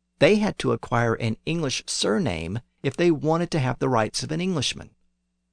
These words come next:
Now, this is a fascinating provision because it points to the important status of surnames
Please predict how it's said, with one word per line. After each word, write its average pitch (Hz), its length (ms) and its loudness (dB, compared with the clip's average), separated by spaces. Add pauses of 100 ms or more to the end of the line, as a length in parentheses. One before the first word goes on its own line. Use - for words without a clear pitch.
(680)
Now, 170 260 2 (300)
this 247 300 0
is 196 100 0
a 165 120 2
fascinating 147 640 0
provision 113 600 -2 (180)
because 165 580 0
it - 220 -4
points 220 480 -2
to 139 120 -2
the 135 140 -2
important - 580 -4
status 123 600 0
of 113 240 -4
surnames 117 840 -2